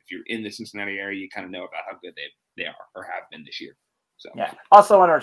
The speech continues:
Speaker 2: make this mention real quick for all the Cincinnati show sports podcasts out there that are like, "We cover all Cincinnati sports." Xavier is in Cincinnati. Don't do this bullshit anymore of the Bengals, the Reds, F C Cincinnati, and the Bearcats.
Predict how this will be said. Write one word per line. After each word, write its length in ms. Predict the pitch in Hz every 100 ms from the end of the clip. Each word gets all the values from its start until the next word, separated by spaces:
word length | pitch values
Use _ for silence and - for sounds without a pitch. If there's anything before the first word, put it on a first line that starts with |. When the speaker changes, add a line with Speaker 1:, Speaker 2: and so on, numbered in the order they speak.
| -
Speaker 2:
make 200 | 135 -
this 120 | 117
mention 280 | 123 110 117
real 80 | 113
quick 200 | 117 -
for 140 | 127
all 320 | 131 139 139
the 380 | 127 123 117 113
Cincinnati 880 | - 160 139 143 127 123 123 127 123
show 400 | - 131 127 123
sports 340 | - 131 127
podcasts 540 | - 117 - 120 113 117
out 200 | 117 -
there 200 | 110 110
that 100 | 110
are 60 |
like, 180 | 107 104 _ _ -
"We 100 | 214
cover 380 | 214 196 175 175
all 120 | 175
Cincinnati 440 | 175 156 165 151
sports." 640 | 147 - 151 127 - - _ _ _ _ -
Xavier 380 | 135 151 131 120
is 140 | 113
in 100 | 113
Cincinnati. 640 | 107 110 - 85 - 76 - -
Don't 180 | 151
do 80 | 156
this 160 | 139 131
bullshit 400 | 127 123 - 120
anymore 280 | 127 120 120
of 120 | 117
the 80 | 139
Bengals, 540 | 165 123 113 - - -
the 160 | 143
Reds, 540 | 147 135 101 - - - _ -
F 160 | 175 170
C 120 | 160
Cincinnati, 720 | - 151 - 143 127 113 -
and 160 | 127 123
the 60 |
Bearcats. 600 | 131 127 - 85 - -